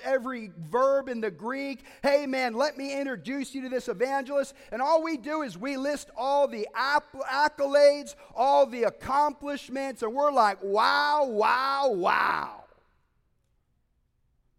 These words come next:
Have you ever, though, had anybody contact you? I haven't. And said, "Jeremiah,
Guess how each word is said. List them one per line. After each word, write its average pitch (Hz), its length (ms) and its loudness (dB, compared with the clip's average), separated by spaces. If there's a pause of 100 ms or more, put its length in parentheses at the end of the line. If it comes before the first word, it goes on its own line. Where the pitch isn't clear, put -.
(480)
Have 302 380 0
you 330 260 -2
ever, 330 420 2
though, 220 480 -2 (760)
had 302 300 0
anybody 320 640 0
contact 269 880 -6
you? 226 160 -4
I 285 220 -2
haven't. 233 560 -8 (420)
And 202 160 -8
said, 226 260 -6
"Jeremiah, 220 680 -8